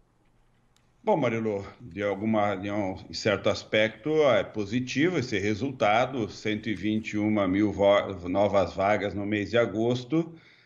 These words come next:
É uma mudança importante do ponto de vista do resultado, porque nós estamos há quase cinco anos com contínuos resultados muito ruins no mercado de trabalho.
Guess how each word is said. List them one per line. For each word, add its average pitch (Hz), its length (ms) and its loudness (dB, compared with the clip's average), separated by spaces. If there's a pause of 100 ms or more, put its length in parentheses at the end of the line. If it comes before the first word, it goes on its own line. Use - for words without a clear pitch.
(280)
É 98 120 0
uma 95 240 0
mudança 101 960 2
importante 117 1080 0
do 92 160 -6
ponto 110 240 -2
de 107 60 -6
vista 113 200 -2
do 101 140 -2
resultado, 107 840 2
porque 98 240 -10
nós 92 260 -4
estamos 95 380 -6
há 92 80 -2
quase 98 320 0
cinco 110 360 -4
anos 107 380 2
com 98 380 -4
contínuos 120 920 2
resultados 98 800 -4
muito 120 500 2
ruins 117 640 0
no 98 180 -4
mercado 92 520 0
de 85 140 -6
trabalho. 92 800 0